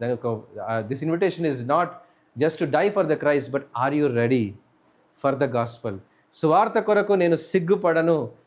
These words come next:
సువార్త కొరకు నేను నిలబడతాను, సువార్త కొరకు దేవుడిచ్చినటువంటి బహుమానాల వైపు కాదు, బహుమానాలు ఇచ్చినటువంటి దేవుని వైపు నేను ని-, ఆనుకుని జీవించగలుగుతాను. This is how your faith should look like. Then you can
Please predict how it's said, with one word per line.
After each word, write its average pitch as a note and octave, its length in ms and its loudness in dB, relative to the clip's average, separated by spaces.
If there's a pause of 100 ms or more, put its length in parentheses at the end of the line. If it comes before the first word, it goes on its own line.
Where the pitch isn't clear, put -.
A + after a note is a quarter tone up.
సువార్త F#3 460 2
కొరకు G3 240 2
నేను E3 200 4
నిలబడతాను, D#3 800 0 (220)
సువార్త G3+ 420 2
కొరకు G3 260 0
దేవుడిచ్చినటువంటి F#3 760 2
బహుమానాల F#3 560 2
వైపు F3 260 0
కాదు, E3 520 2 (220)
బహుమానాలు F3 560 2
ఇచ్చినటువంటి E3+ 540 -2
దేవుని C#3+ 380 4
వైపు G3 220 2
నేను E3+ 140 2
ని-, D3+ 220 0
ఆనుకుని D3 400 0
జీవించగలుగుతాను. B2+ 1000 -4 (320)
This B2+ 200 -2
is C3+ 80 -2
how B2 200 2
your A#2+ 220 0
faith A2+ 280 -8
should G#2+ 320 -20
look G#2 280 -14
like. F2 140 -18 (500)
Then D3+ 360 2
you C#3 140 -2
can C3+ 180 0